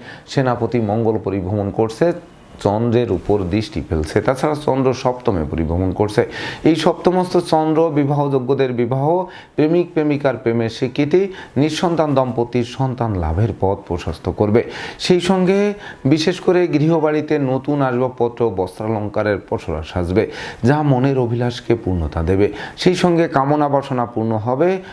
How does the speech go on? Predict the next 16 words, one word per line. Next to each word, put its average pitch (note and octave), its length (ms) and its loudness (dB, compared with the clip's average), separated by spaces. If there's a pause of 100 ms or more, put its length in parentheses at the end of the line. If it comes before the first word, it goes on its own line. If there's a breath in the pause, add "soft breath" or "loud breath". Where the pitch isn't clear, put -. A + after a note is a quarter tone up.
(200 loud breath)
সহযোগীরা D3+ 600 2 (140)
সহযোগিতার A#2 640 -2
হাত G2+ 120 -4 (100)
বাড়িয়ে G2 340 -2
ধরবে, B2+ 240 2 (460 loud breath)
অংশীদারি D#3+ 540 2
ব্যবসা C3 300 0
বাণিজ্যের B2+ 320 0 (120)
বহুল G#2 240 0 (100)
প্রচার A#2 360 -2
ও - 100 -2
প্রসার F#2 380 -4
ঘটবে। A2+ 300 2 (440 loud breath)
সেই E3 200 4
সঙ্গে F3 240 4 (140)
জীবনসাথী C#3+ 640 0